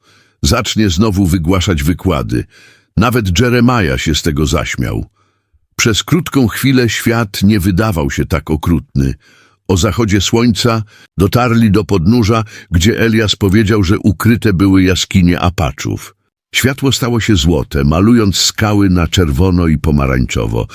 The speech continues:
Było piękne w sposób, który bolał, gdy się patrzyło. Ale gdy wspinali się wyżej, wiatr się zmienił. Koń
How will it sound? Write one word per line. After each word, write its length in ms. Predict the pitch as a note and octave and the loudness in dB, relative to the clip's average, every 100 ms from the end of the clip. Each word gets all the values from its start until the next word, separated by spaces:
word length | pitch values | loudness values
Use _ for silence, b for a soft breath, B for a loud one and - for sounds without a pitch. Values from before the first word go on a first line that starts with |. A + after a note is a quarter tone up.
| B B B | B B B
Było 220 | - A#2+ | 0 0
piękne 520 | G#2 B2 C3+ C3+ A#2+ G#2+ | 2 0 0 0 -2 -2
w 60 | |
sposób, 480 | - B2+ A#2 A#2 F2 | -2 -2 0 -2 -4
który 300 | - G#2+ G2+ | -4 0 0
bolał, 680 | C#2+ C2+ G2+ C#2 G#1+ G#1+ - B B | 0 0 0 0 -2 -4 -6 B B
gdy 180 | C#2 D#2 | -2 0
się 140 | - | -2
patrzyło. 600 | C#2 C2+ - C#2+ A#1+ A1+ - b b b b _ _ _ - | -4 -4 -4 -2 -2 -2 -8 b b b b _ _ _ -4
Ale 220 | G2+ G2+ | 0 0
gdy 220 | D2+ F#2 | 0 0
wspinali 580 | - - G2 G#2 B2 A2 | -2 -2 2 2 2 0
się 160 | - E2 | 0 0
wyżej, 540 | G2+ G#2 F#2 F#2 D#2 b b | 0 0 0 0 -2 b b
wiatr 480 | C2+ G2 F#2+ - C2+ | 0 0 0 -4 -6
się 200 | - D#2 | -2 -2
zmienił. 600 | C2 D2+ B1+ A#1 G#1 G1+ - _ _ _ _ _ _ _ - | 0 0 0 -2 -2 -6 -10 _ _ _ _ _ _ _ -2
Koń 340 | A2+ A#2 | 0 2